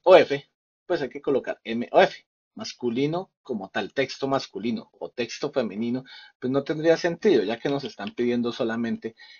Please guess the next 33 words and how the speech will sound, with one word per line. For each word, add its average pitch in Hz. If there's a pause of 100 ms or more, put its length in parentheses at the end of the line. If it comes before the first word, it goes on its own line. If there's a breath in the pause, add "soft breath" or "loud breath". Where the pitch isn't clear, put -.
esas 107
dos 101
letras, -
¿ok? - (1040 loud breath)
Eh, 165 (400)
la 180
razón 180
de 233
esto 214
no 202
es 190
simplemente, 185
eh, 139 (460)
molestar 147
porque 143
sí, -
sino 113
que -
en 110
todos 160
los 185
sistemas 131
que -
son, 104
que -
se, 123 (140)
se 127
transmiten, 131
por 135
ejemplo, 123
como 160
nómina, 127 (400 soft breath)
eh, 113